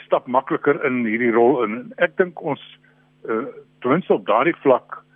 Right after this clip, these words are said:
eh, was ek aangenaam verras. Nie so aangenaam verras met die leierskap van, van sy ministers nie. Eh, ek dink, eh, die minister van polisie, Becky Cele,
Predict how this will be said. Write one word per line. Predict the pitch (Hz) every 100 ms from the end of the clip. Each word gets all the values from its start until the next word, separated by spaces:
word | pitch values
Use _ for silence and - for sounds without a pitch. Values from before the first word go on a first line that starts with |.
| _ _ -
eh, | 117
was | 107 113
ek | 107
aangenaam | 139 123 127 117
verras. | 101 104 120 - _ _
Nie | 170 247
so | - 254 240 208 156 - - - _
aangenaam | - 180 165 175 175
verras | 156 123 135 143 -
met | 143
die | 123
leierskap | 120 127 135 - 131 -
van, | 127 117 - -
van | 131
sy | 139
ministers | 113 107 110 - 131 -
nie. | 220 - _ _ - - - - _ -
Eh, | 123 123 147 131
ek | -
dink, | 143 156 147 147
eh, | 135 131 127 117 113
die | 113
minister | 113 131 - 123
van | 117
polisie, | - 110 143 - 131
Becky | 110 - - -
Cele, | 156 156 165 151